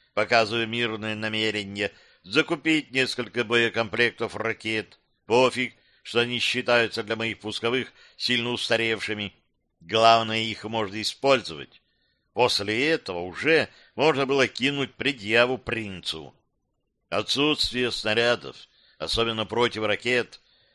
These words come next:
сильно сказалось на моей обороноспособности. Я теперь это учёл. Правда, с тяжёлого крейсера двойной боекомплект только был. Точнее,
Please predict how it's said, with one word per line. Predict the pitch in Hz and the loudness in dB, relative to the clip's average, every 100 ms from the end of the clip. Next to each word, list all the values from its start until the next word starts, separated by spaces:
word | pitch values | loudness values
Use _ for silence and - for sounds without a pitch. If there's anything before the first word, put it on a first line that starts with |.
| _ | _
сильно | - - 165 151 139 | -2 2 2 2 -4
сказалось | - 127 123 135 123 - | -2 0 4 4 2 -2
на | 110 | -2
моей | 113 120 127 123 | 0 2 0 0
обороноспособности. | 104 107 113 117 107 - 101 - 117 98 78 - - _ _ _ _ _ | -2 0 0 -2 -6 -4 -4 -2 -4 -4 -8 -10 -16 _ _ _ _ _
Я | 98 123 | 4 4
теперь | 135 151 165 170 | 4 0 0 -2
это | 170 101 107 123 | -2 -2 0 -2
учёл. | 123 - - 60 52 _ _ _ _ _ _ _ _ _ - | -6 -6 -10 -10 -16 _ _ _ _ _ _ _ _ _ 4
Правда, | 156 180 165 | 6 6 4
с | - | 4
тяжёлого | 156 143 170 160 | 0 2 2 2
крейсера | 139 156 170 - 147 139 117 | 0 0 0 0 0 0 0
двойной | 127 135 135 143 | 2 2 2 -2
боекомплект | 123 135 131 - 123 110 131 131 - - | 2 4 4 2 -2 0 0 -2 -4 -8
только | 113 101 101 | -4 -4 -4
был. | 82 73 58 _ _ _ _ _ _ - | -4 -8 -12 _ _ _ _ _ _ -2
Точнее, | 110 - 135 135 127 | 0 2 2 4 4